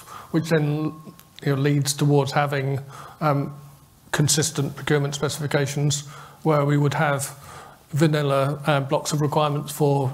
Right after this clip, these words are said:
different aspects, for different parts of the design, so that you can, you know, re-, create consistent, uh, procurement specifications, um, from whichever client it happens to come from.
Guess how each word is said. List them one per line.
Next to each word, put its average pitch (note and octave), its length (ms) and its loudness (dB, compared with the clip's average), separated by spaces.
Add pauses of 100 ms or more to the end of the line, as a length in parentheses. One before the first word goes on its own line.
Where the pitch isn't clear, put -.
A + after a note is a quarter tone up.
(100)
different C#3+ 260 0
aspects, C#3+ 500 0
for D3+ 100 -6
different D3+ 400 -4
parts - 260 0
of D3 120 -2
the D3+ 100 -2
design, D3 520 2
so C#3+ 220 2
that D3+ 120 0
you D#3+ 80 0
can, D3 260 0 (800)
you C#3 100 2
know, D3+ 100 2 (180)
re-, E3+ 840 2
create D#3+ 300 4
consistent, D3 840 0
uh, D3 120 2
procurement C#3+ 400 0
specifications, D#3 1080 -2 (420)
um, D3+ 340 2 (280)
from D3 200 2
whichever D3+ 360 0
client D3+ 320 0
it - 60 -4
happens D3+ 340 -4
to - 60 -10
come D#3 200 0
from. F3+ 320 0